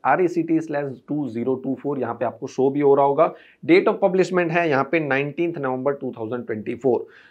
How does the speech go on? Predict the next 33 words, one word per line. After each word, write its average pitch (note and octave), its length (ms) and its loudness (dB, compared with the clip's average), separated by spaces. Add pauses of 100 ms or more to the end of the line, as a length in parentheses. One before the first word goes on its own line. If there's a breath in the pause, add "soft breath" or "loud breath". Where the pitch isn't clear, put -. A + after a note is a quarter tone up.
(100)
अब D#3+ 160 2
यहाँ E3 140 4
पे F#3+ 140 -2
एडवर्टाइजमेंट F3+ 720 0
है E3 220 0
चीफ D#3+ 320 0
इंस्ट्रक्टर, D#3 680 0
इंस्ट्रक्टर D3 480 0
और C#3+ 220 -2
सिक्योरिटी C#3 600 -2
स्क्रीनर, C#3 560 -4
ये C3+ 160 -2
तीन F3+ 320 -4
पोस्ट C#3+ 280 -4
के C3+ 120 -2
लिए। C3 220 -2
लेकिन C#3 440 0
ये D3+ 140 -2
ब-, C3 220 -8
पहले C#3+ 360 0
की F3+ 160 -4
जो E3 140 2
दो E3+ 200 4
पोस्ट D#3+ 340 -4
है, D#3+ 120 -2
ये D3 60 -4
इसमें D3+ 280 -8 (260)
एक्सपीरियंस C3+ 420 -8
कैंडिडेट C3+ 560 -4
यहाँ A2+ 300 -6
पे E3 180 -2 (400 loud breath)
एलिजिबल D#3 440 2
है E3 240 0